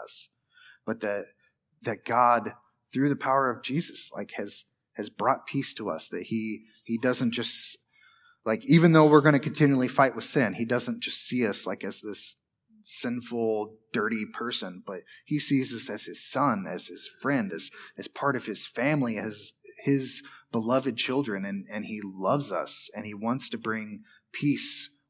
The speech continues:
with us, with him. And so,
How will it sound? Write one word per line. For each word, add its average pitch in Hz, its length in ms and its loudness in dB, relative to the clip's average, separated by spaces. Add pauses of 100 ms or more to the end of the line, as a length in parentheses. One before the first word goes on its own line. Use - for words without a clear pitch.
(100)
with 120 320 -4
us, - 400 2
with 113 160 -6
him. 113 500 -6 (1900)
And 131 180 0
so, 131 560 8